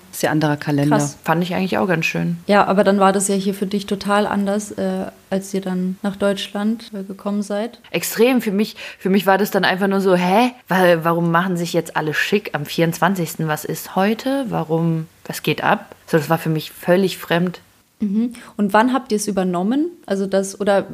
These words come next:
Speaker 2: ist es bei euch immer noch so, dass der vierundzwanzigste eigentlich gar nicht richtig zelebriert wird und dann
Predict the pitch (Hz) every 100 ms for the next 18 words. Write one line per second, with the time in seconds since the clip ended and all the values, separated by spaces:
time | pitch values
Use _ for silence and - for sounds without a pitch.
0 | - 226 226 - 208 208 208 220 220 214
1 | 214 208 202 196 196 196 202 202 208 214
2 | 214 - 196 170 185 190 196 180 175 226
3 | 233 240 233 220 226 214 208 220 208 208
4 | 196 - 185 180 175 175